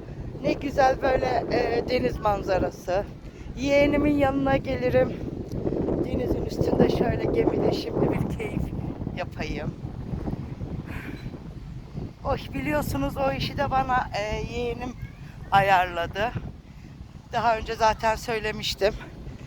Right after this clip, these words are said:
Çünkü ben nereden bulacağım o işi? Hatta yeğenim dedi, "Teyze sen gözlemecisin.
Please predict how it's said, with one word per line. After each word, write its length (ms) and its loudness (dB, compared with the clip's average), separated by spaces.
Çünkü 120 -6
ben 200 4
nereden 360 4
bulacağım 360 2
o 80 6
işi? 380 4
Hatta 320 6
yeğenim 420 2
dedi, 260 2
"Teyze 280 4
sen 320 2
gözlemecisin. 920 0